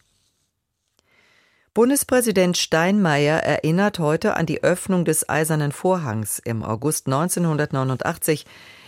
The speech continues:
im ungarisch-österreichischen Grenzort Sopron. Bei einer Gedenkveranstaltung will er den Menschen in Ungarn für ihren Beitrag zur Überwindung der Teilung Europas und zur Einheit Deutschlands danken.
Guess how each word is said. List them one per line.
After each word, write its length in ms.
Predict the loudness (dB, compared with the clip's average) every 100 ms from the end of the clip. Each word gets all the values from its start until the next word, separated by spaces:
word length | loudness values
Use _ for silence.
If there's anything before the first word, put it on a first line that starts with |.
| -8
im 200 | 0 0
ungarisch-österreichischen 1500 | 2 0 0 0 -2 -2 -4 -2 -2 0 -2 -2 -4 -4 -4 -2
Grenzort 600 | -2 -2 -2 -2 -4 -2
Sopron. 600 | -4 -6 -2 -2 -2 -6 -16 -20 -20 -6
Bei 180 | 0 0
einer 200 | 2 0
Gedenkveranstaltung 1200 | 0 0 -2 -2 -2 0 -2 0 0 2 0 0
will 180 | 0 0
er 140 | -2 0
den 180 | 0
Menschen 380 | 0 -2 -2 -2
in 120 | -2 -2
Ungarn 500 | -2 0 0 -2 -4
für 160 | -4
ihren 200 | 0 0
Beitrag 640 | 0 -2 -2 -2 -2 -4
zur 140 | -4 -2
Überwindung 500 | 0 0 0 0 0
der 140 | -2
Teilung 400 | -2 -2 -2 -2
Europas 500 | -2 0 0 0 -2 -4 -20 -20 -10
und 160 | -2 0
zur 240 | 0 0
Einheit 560 | 0 0 0 -2 -4 -2
Deutschlands 640 | 0 0 -2 -2 -2 -2
danken. 480 | -2 -2 -2 -2